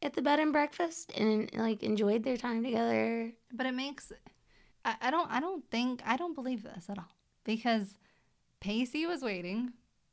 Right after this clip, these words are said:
Speaker 2: We saw it the whole episode. He just wanted her to have a good night.
Speaker 1: Yeah, so I really thought it was one of the other two couples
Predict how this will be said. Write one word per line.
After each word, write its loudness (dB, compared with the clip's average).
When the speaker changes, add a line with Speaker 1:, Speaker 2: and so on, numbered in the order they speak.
Speaker 2:
We 2
saw 8
it -2
the -4
whole 6
episode. 4
He 2
just 0
wanted 2
her 4
to 4
have 4
a -2
good 6
night. 2
Speaker 1:
Yeah, 4
so 0
I 4
really 6
thought 6
it 4
was 0
one 4
of 2
the 2
other 2
two 0
couples -2